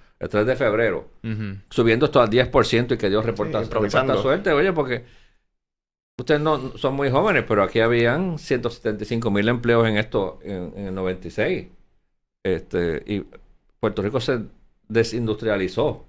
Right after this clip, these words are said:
Speaker 1: de allá para acá.
Speaker 2: Ujú.
Speaker 1: Ah, que no se van a ir. Bueno, es que tú no sabes si se van a ir o no se van a ir. Porque cada caso depende.
Speaker 3: Ujú.
Speaker 1: Este, oye, y después de lo del huracán María, donde se le ha añadido un grado de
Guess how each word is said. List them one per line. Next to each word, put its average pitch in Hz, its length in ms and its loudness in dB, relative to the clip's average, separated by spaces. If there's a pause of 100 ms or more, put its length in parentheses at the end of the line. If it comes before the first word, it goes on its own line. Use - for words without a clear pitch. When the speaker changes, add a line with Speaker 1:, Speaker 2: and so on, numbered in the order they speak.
Speaker 1:
de 95 60 -6
allá 95 180 -4
para 95 160 -2
acá. 107 340 -4
Speaker 2:
Ujú. 113 380 -12 (840)
Speaker 1:
Ah, 165 100 0
que 147 120 4
no 139 80 2
se 170 120 2
van 175 200 4
a 170 160 4
ir. 196 80 2
Bueno, 127 140 4
es - 40 -4
que 175 80 0
tú 151 100 -2
no 151 80 2
sabes 151 280 2
si 147 80 0
se 147 100 2
van 139 160 2
a 139 60 0
ir 147 80 0
o 143 80 2
no 135 80 0
se 147 80 4
van 143 160 2
a 135 140 2
ir. 170 220 0 (460)
Porque 117 260 0
cada 123 280 4
caso 143 280 0
depende. 143 600 0 (160)
Speaker 3:
Ujú. 147 260 -8
Speaker 1:
Este, 104 480 -4
oye, 151 200 2
y - 40 0
después 123 320 0
de 160 160 2
lo 147 140 0
del 131 100 2
huracán 120 320 0
María, 117 420 0 (1600)
donde 101 480 2
se 104 160 0
le 101 80 2
ha 98 60 2
añadido 131 540 2
un 117 180 0
grado 117 540 2
de 90 800 0